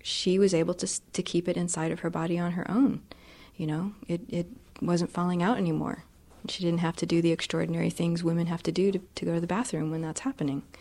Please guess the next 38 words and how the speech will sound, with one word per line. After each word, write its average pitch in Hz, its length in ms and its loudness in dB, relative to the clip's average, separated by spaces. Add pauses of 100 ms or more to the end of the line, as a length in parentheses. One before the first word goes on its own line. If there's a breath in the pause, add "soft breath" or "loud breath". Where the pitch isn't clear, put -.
(760 loud breath)
So 190 500 10 (100)
this 214 360 6
work 233 180 6
offers 214 320 4
some, 190 420 2
some - 200 2
support - 360 0
for 175 140 0
women 165 300 2
with 165 160 -2
that. 160 260 0
And 185 160 2
then 190 160 4
the 190 140 4
other 247 200 8
piece 190 300 2
I 180 80 2
notice 175 300 2
is 180 120 0
you 175 60 0
have 175 220 -2
to 180 100 -6
combine 170 380 0
it - 80 0
with 170 120 -4
pelvic 165 320 0
floor 165 240 -2
strengthening 160 760 -4 (340 loud breath)
or 180 140 4
relaxing, 180 640 2
depending 170 440 -2
on 165 140 -2
what 160 160 0
your 160 100 0
issue 165 380 -2
is 156 220 -4
there. 151 260 -4
You 160 220 -4